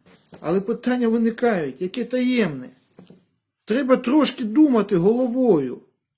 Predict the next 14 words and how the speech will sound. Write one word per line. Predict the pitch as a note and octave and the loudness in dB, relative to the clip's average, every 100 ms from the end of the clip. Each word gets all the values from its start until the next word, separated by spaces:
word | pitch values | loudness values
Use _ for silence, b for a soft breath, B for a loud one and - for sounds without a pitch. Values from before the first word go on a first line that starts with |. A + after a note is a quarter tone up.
| _ _ _ _ _ _ _ | _ _ _ _ _ _ _
Головою | C#3 G#3 B3+ B3 B3+ D#3+ | -2 0 2 0 2 0
треба | E3+ D#3+ E3+ | -2 -8 -8
думати. | E3+ A3 F#3 - - _ _ _ _ _ _ _ | -6 -4 -4 -8 -20 _ _ _ _ _ _ _
І | E3 | -8
завжди | C#3 D#3 D3 D3 B3+ A3+ - _ | -4 -4 -4 -4 -4 -6 -10 _
аналізувати | E3 E3+ E3+ C#3+ E3+ A#3 A#3 | -6 -4 -2 -4 -2 -4 -4
дії. | A3+ G3+ A3+ F3 B2+ B2 _ _ _ _ _ _ _ _ _ _ _ - | -8 -4 -2 -2 -6 -14 _ _ _ _ _ _ _ _ _ _ _ -8
Після | F3+ - E3+ | -8 -4 -6
того, | - D4+ G3 D3 - _ _ | -2 -2 -2 -4 -10 _ _
як | - E3 B3 B3 _ _ | -6 -2 -2 -6 _ _
прочитаєш | - E3 - D#3+ F#3+ A#3+ A3+ - _ | -10 -8 -8 -6 -4 -4 -4 -8 _
законодавство | C3+ D#3 F3+ F3+ F#3 A#3 A#3+ E3 - C#3 A#2+ _ _ | -12 -10 -8 -8 -4 0 0 -2 -8 -12 -14 _ _
з | C#3 | -8
аналізом. | E3 G#3 A#3 G#3+ D#3 B2+ - | -4 -2 0 -2 -2 -8 -16